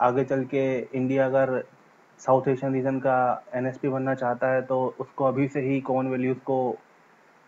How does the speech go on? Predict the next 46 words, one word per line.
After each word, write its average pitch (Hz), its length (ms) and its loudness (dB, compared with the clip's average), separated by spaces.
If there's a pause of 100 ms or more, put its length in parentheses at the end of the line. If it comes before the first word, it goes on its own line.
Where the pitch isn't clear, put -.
(420)
explore 127 340 -2
करना 123 240 -2
पड़ेगा। 123 360 -2 (1300)
ये 131 80 0
बात 131 180 6
हमने 131 180 -2
देखी 127 240 -2
थी - 180 -2 (560)
कि 135 340 0
अगर 135 300 2
India 135 520 0 (480)
net 135 240 -2
security 135 360 -2
provide 135 280 2
बनना, 127 340 -4 (140)
बनना 123 200 -2
चाहता 120 260 -4
है, 117 60 0
अगर 127 140 2
India 131 220 2
alliance 127 360 0 (360)
formation 127 420 -2
करना 127 240 -2
चाहता 110 300 -8
है, 92 100 -14 (1600)
तो 135 320 2 (120)
common 131 220 2
value 127 280 -2
होना 127 180 -2
बहुत 120 200 0
ज़रूरी 127 380 -2
है। 135 140 -6
ये 127 60 -4
बात 123 220 -2
हम 127 280 -2
पहले 123 440 -4
हम 123 200 -4
कॉम-, 123 320 -4
कॉम-, 123 220 -6
basic 120 280 -6
concept 127 300 -6
में 131 80 -2
हम 123 60 -4
समझ 123 200 -6
चुके 123 260 -12
हैं। 123 180 -20